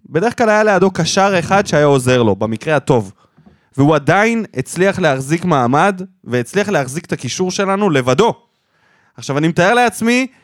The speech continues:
איך זה ייראה אם הוא ישחק ליד שחקנים כמו גורדנה, שמיר ו-, ואליאס, ב-, במקרה והם ישחקו ביחד. הדינמיות שלו, יחד עם הדינמיות של אליאס,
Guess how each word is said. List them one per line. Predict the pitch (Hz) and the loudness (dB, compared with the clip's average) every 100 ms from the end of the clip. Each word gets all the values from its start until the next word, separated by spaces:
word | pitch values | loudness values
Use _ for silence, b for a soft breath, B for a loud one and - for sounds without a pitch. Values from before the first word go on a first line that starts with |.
| b | b
איך | 156 190 | -2 0
זה | 185 | 0
ייראה | 208 170 170 262 | 2 2 2 2
אם | 233 | 2
הוא | 190 | 0
ישחק | 165 147 202 196 | 0 -2 -2 0
ליד | 180 - | -2 -2
שחקנים | 147 - 170 190 | -6 -2 0 0
כמו | 175 139 | 0 2
גורדנה, | 131 123 151 196 185 | 2 2 0 0 -2
שמיר | - 131 151 214 175 | -4 -4 -4 -6 -4
ו-, | 147 131 117 101 _ _ _ _ 117 | -2 -2 -2 -6 _ _ _ _ -20
ואליאס, | 117 120 113 110 107 104 104 104 117 - 180 202 131 117 - - | -4 -2 0 -2 -2 -4 -6 -10 -14 -4 0 0 0 -4 -16 -16
ב-, | 110 123 107 107 117 | -10 -10 -10 -6 -2
במקרה | 127 127 156 160 | -2 -2 0 2
והם | 147 139 | 2 0
ישחקו | 135 127 156 | -4 -4 -2
ביחד. | 131 131 123 101 - b b b b - | 0 -2 -4 -12 -18 b b b b -8
הדינמיות | 131 143 143 185 240 233 208 | -4 -2 2 2 4 2 2
שלו, | 185 160 160 | 0 2 2
יחד | 127 180 202 160 | 0 -2 -2 -2
עם | 156 | -2
הדינמיות | 135 127 156 180 170 | -2 -2 -2 -2 -4
של | - 127 | -4 -4
אליאס, | 160 202 226 226 - | -2 0 -2 -4 -10